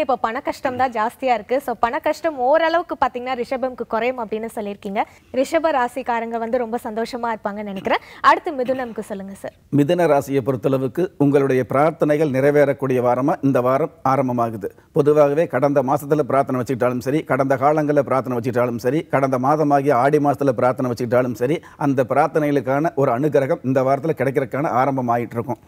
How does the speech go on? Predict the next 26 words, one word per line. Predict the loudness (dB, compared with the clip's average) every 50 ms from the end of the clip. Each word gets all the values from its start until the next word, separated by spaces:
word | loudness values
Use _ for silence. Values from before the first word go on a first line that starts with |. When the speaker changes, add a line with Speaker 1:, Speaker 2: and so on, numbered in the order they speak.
| _ -20 -20 -20 -18 -10 0 4 4
Speaker 2:
தெய்வ | 4 4 4 4 4 2
அனுகூலம் | 2 2 2 2 2 2 0 -2
கிடைக்கக்கூடிய, | -2 -4 -4 -4 -2 -2 0 0 0 -2 -2 -2 0
குலதெய்வ | 2 2 2 2 2 2 2 2 2 2
ஆட்சி | 2 0 0 -2 -2
கிடைக்கக்கூடிய, | -2 -2 -2 -4 -2 -4 -2 0 0
அதாவது | 0 0 0 2
குலதெய்வ | 2 2 2 4 2 2 2
அனுகிரகம் | 2 2 4 4 4 2 2 0
கிடைக்கக்கூடிய, | -2 -2 -2 -4 -4 -4 -2 0 2 2 0 0 -4 -12 -20 -2 2 4
தெய்வ | 4 4 4 2 2 2
கடாட்சம் | 2 4 4 4 4 2 -2 0 0
கிடைக்கக்கூடிய | -2 -2 -2 -4 -4 -2 -2 -2 0 0
பாக்கியம் | 0 0 0 -4 -4 -2 0
இந்த | 0 2 2
வாரம் | 4 2 2
அதிகமாகவே | 0 0 0 0 2 2 2 0
வந்துட்டு | 0 -2 -2 -2 -2
இருக்குது. | -2 -2 0 0 -2 -2 -4 -12 _ _ _ -6 -6
அஷ்டமஸ்தானத்துல | -6 -2 0 0 2 2 0 0 -2 -2 -2 -2 -2 -2 -2 -2 0 -2
சந்திர | -2 -2 0 0 0 2 2
பகவான் | 0 0 0 0 -2 -2 -4
இருக்கும் | -4 -2 -2 0 0
பொழுது | 0 2 0 0 -2 -4 -10 -20 -10 -6 -2
இந்த | 0 2 2
வாரம் | 4 2 2 2 2